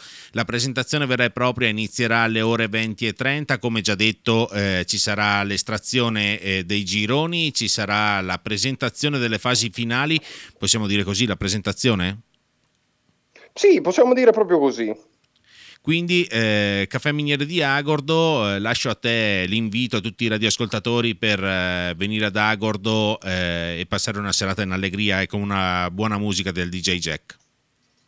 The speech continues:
Speaker 2: Assolut-, guarda Marco, la faccio come fossimo in, eh, in T V, o meglio ancora in radio, visto, visto che lo siamo veramente. Allora, cominciamo così.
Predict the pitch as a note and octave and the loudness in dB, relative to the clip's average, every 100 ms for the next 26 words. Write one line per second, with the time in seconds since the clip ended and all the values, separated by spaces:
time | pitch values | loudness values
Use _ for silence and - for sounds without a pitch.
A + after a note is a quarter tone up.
0 | _ _ _ _ _ - _ - D#3 F3+ | _ _ _ _ _ -20 _ -4 2 6
1 | D3+ C3+ C3 B2+ B2+ - C#3 C#3 E3+ E3+ | 6 8 6 6 2 -2 -2 2 2 2
2 | F3 C#3+ C3+ - C#3+ - D#3 C#3+ B2 A#2+ | 2 4 2 2 -2 2 4 6 6 4
3 | A#2+ A#2 A#2 A2+ A2+ B2 C3+ F3 D3+ C#3+ | 4 4 6 4 4 0 4 2 4 4
4 | D#3 D3 G3 C3 C3 D#3 A2+ A#2 - - | 6 6 4 4 2 2 -2 -10 -14 -12
5 | C#3+ E3 C3 A#2+ A2+ A#2+ A2+ A2 A2 A2 | -10 -4 -2 0 0 0 2 4 4 2
6 | G#2+ G#2+ A2+ - _ - - _ - - | -4 -4 -6 -8 _ -20 -20 _ -4 2
7 | A#2+ G#2+ A#2+ A#2+ C3 C3 E3 F#3 | 2 2 -2 0 2 2 0 -4